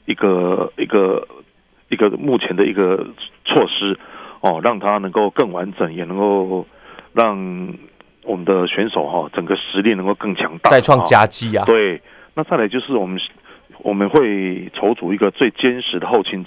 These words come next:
Speaker 1: 资源团队。哦，就像我们在，我们去做考察，当我们明年我们也还，也还会再去做场，因为那明年的一月去的考察，大概那个时候整个竞赛场馆也都会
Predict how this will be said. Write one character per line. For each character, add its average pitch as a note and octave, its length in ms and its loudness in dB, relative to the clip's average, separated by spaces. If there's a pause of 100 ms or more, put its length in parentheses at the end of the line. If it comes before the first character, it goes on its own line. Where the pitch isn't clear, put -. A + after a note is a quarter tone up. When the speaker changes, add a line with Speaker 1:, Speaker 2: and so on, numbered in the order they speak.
Speaker 1:
资 G#2+ 120 -2
源 F#2 180 0
团 E2+ 280 -6
队。 F2 160 0 (840)
哦， F2 200 -2
就 B2+ 100 -2
像 C3+ 100 2
我 A#2 60 0
们 G2+ 140 -8
在， C3+ 120 4 (120)
我 G#2+ 40 -8
们 F#2+ 120 -6
去 B2+ 100 -2
做 A#2 220 0
考 F2 240 -6
察， F2 240 -8 (420)
当 C#3+ 160 4
我 A2 140 -2
们 G2 80 -6
明 A2+ 180 0
年 G#2 160 2
我 F#2+ 100 -4
们 F#2+ 140 0
也 D#2+ 80 -2
还， - 120 2
也 G2 160 0
还 F#2+ 80 0
会 A#2+ 100 4
再 A#2 160 2
去 - 160 -14
做 G2 340 0
场， G2+ 280 -6
因 C#3 80 -4
为 C#3 80 2
那 E3 220 2
明 D3+ 200 -2
年 C#3 120 2
的 C3 100 -2
一 E3 200 -8
月 E3 160 4
去 C3 220 -4
的 G#2 80 0
考 F2+ 160 -6
察， F2 140 -8
大 A2+ 120 0
概 A2+ 180 0 (440)
那 C#3 100 -6
个 C#3+ 100 -4
时 B2+ 120 -2
候 B2 60 2
整 E2+ 140 -10
个 F#2 100 -6
竞 C3 180 -4
赛 A#2+ 120 4
场 G#2 200 -8
馆 G#2+ 120 -4
也 F2 120 -4
都 G#2 180 0
会 G2+ 260 2